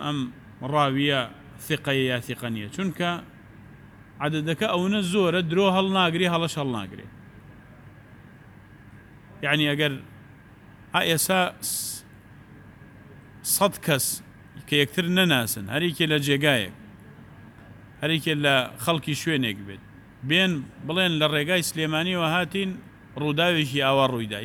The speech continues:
یەک، دوو، سێ، چوار، یەکتر ناناسن، ئەتیفاقیان نەکردووە. ئەمانە تۆ بڵێ قسەکە درۆ بێ، یەکێ درۆی کرد، دوان درۆی کرد، دوان هەڵەی کرد، سیان هەڵەی کرد.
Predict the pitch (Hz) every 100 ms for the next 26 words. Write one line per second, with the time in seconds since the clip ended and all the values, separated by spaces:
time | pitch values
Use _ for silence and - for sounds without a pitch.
0 | 165 151 135 135 156 127 165 151 123 160
1 | 127 113 143 - 180 185 185 156 135 151
2 | 143 - 139 165 165 170 180 160 165 147
3 | 147 135 - - - - - - - -
4 | - - - - - - - - - -
5 | - - - - - - - - - -
6 | - - - - - 123 135 143 180 175
7 | 175 - - - - - - 143 151 185
8 | 170 170 143 143 139 131 127 143 160 170
9 | 156 156 151 139 147 131 117 147 156 147
10 | 147 135 139 139 - - - - - -
11 | 143 160 160 156 160 139 147 123 - 160
12 | 156 151 151 147 147